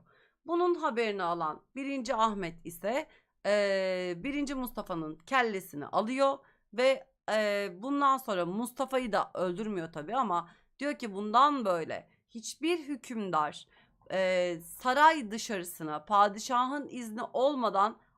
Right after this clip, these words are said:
asla çıkamaz." Buna da biz ne diyoruz? Kafes usulü ismini veriyoruz arkadaşlar. Evet, Osmanlı Devleti'nde başlıca sancak merkezleri var aynı zamanda. Bunlar,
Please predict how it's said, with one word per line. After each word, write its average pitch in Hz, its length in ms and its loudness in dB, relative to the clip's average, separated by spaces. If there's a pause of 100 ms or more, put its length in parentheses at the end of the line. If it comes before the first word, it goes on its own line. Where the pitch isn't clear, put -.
asla 247 500 6
çıkamaz." 147 500 -6 (400)
Buna 320 300 4
da 214 160 -2
biz 208 200 -6
ne 247 180 -6
diyoruz? 247 320 -4 (440)
Kafes 294 460 -6
usulü 156 520 -12 (120)
ismini 285 600 -8 (240)
veriyoruz 208 520 -2
arkadaşlar. 143 640 -6 (540)
Evet, 339 320 0
Osmanlı 302 540 2
Devleti'nde 311 500 -4
başlıca 277 640 2 (120)
sancak 254 760 0
merkezleri 156 760 -4
var 143 260 0
aynı 151 300 -2
zamanda. 156 600 -2 (380)
Bunlar, 277 480 2